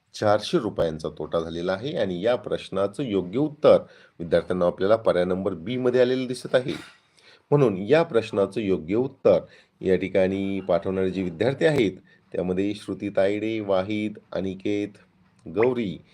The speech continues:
त्यानंतर स्पृहा, मयूर, मयुरेश, श्रेयांगी, तसेच, अ, आदिती, खिल्लारे, त्यानंतर अक्षरा, अ, त्यानंतर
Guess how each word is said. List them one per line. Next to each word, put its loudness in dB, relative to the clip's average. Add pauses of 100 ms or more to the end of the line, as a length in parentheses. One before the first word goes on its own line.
(260)
त्यानंतर -4
स्पृहा, 0
मयूर, -2 (880)
मयुरेश, -2 (560)
श्रेयांगी, 0 (380)
तसेच, -4
अ, 2 (680)
आदिती, -4 (100)
खिल्लारे, -2
त्यानंतर -4
अक्षरा, -2 (1300)
अ, -6 (120)
त्यानंतर -2